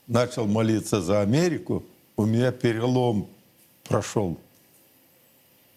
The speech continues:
э, в сознании, что нет, Борис Николаевич не тот человек, который приведёт нас к благополучию.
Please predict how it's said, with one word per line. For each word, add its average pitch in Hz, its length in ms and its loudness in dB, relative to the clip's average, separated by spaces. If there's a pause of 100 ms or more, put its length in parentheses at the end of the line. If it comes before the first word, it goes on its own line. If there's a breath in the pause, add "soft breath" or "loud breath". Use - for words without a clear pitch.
(180)
э, - 40 -6
в 104 1080 -4
сознании, 101 760 -2
что 92 500 -4 (300)
нет, 104 400 0
Борис 98 420 0
Николаевич 95 640 -2
не 117 100 0
тот 139 300 -2
человек, 110 400 -2
который 98 520 -2 (1300)
приведёт 104 600 0
нас 92 300 -2 (140)
к - 60 -2
благополучию. 95 920 -2